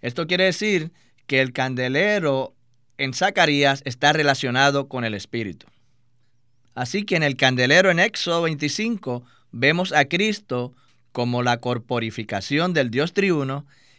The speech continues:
y en Zacarías tenemos al espíritu como el asunto crucial relacionado con el candelero. Ahora, esto no termina aquí. En Éxodo tenemos la semilla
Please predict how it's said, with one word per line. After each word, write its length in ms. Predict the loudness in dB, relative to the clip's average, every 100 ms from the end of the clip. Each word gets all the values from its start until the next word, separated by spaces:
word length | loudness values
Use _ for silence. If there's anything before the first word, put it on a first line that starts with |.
| -2
y 140 | 0
en 80 | 2
Zacarías 920 | 2 2 4 2 2 2 2 2 -2
tenemos 420 | -4 -2 -2 -2 0
al 140 | 2
espíritu 920 | 0 -4 -4 -2 0 -2 -4 -8 -8
como 220 | -8 -4 0
el 80 |
asunto 440 | -2 -2 -4 -2 -4
crucial 560 | -4 -2 2 2 2 -6 _
relacionado 800 | -2 0 0 -4 -2 -2 -2 -4
con 160 | -4
el 100 | -4
candelero. 560 | -4 -4 -6 -8 -14 -20 _ _ _ _ _ _ _ _ _ -20 -20 -4
Ahora, 400 | 2 4 4 0 -6 -20 -20 -10
esto 200 | -6 -2
no 120 | -2 0
termina 320 | 0 0 -2
aquí. 320 | -4 -6 -8 _ _ _ _ _ _ _ _ _ _ _ _ _ _ _ _
En 160 | -4 -2
Éxodo 320 | -2 -2 0
tenemos 340 | 0 0 0
la 120 | -2 -2
semilla 560 | -2 -4 -4 -6 -10